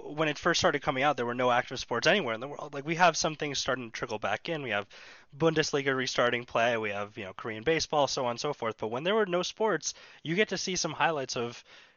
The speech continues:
you know, some very, very important games to look back on historically. Some, some great play, some, like, great action. And it's something that I,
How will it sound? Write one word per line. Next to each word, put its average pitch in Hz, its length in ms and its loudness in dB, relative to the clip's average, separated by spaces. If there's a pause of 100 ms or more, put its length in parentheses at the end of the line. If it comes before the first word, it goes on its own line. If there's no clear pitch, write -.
you 127 100 -10
know, 107 100 -10
some 151 340 -2
very, 160 460 4
very 165 260 4
important 147 580 2 (320)
games 160 400 2
to 165 100 0
look 135 180 0
back 135 220 2
on 139 120 0
historically. 131 560 0
Some, 127 300 -2
some 127 260 -6
great 135 320 -2
play, 127 300 2
some, 123 200 -2
like, 113 240 -2
great 123 220 0
action. 127 420 -2
And 127 160 -6 (400)
it's 160 220 -4
something 175 320 2
that 156 300 6 (360)
I, 143 320 2